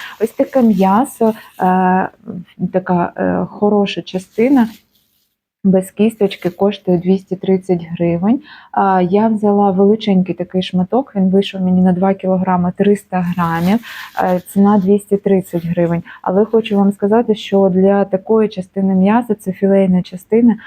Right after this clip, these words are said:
е, без кісточки, то дуже вигідна пропозиція. На центральному ринку дорожче. Мені його вистачить на певний період часу, тому краще я зараз куплю його, великий шматок,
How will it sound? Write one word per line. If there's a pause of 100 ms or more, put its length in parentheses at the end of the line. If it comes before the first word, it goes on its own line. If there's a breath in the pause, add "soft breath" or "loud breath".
(240 loud breath)
е,
без
кісточки,
то
дуже
вигідна
пропозиція.
На
центральному
ринку
дорожче. (260 loud breath)
Мені
його
вистачить
на
певний
період
часу,
тому
краще
я
зараз
куплю
його,
великий
шматок,